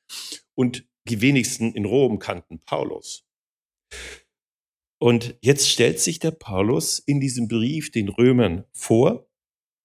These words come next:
aber er bittet auch um Unterstützung, um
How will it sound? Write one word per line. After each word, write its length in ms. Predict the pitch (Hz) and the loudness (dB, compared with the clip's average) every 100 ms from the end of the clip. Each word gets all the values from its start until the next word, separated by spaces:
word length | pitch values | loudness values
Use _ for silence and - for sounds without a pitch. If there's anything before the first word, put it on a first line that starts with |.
| _ _ _ - - - - _ _ _ _ _ _ _ | _ _ _ -20 -18 -16 -18 _ _ _ _ _ _ _
aber 180 | - 120 | 0 2
er 80 | 113 | 4
bittet 300 | 147 147 147 | 2 2 -2
auch 160 | 120 | -2
um 100 | 127 | -2
Unterstützung, 720 | 110 110 107 - 156 - - _ _ _ _ _ _ _ _ _ _ _ _ | 0 0 -2 -4 -6 -6 -10 _ _ _ _ _ _ _ _ _ _ _ _
um 320 | 92 82 80 | -8 -8 -10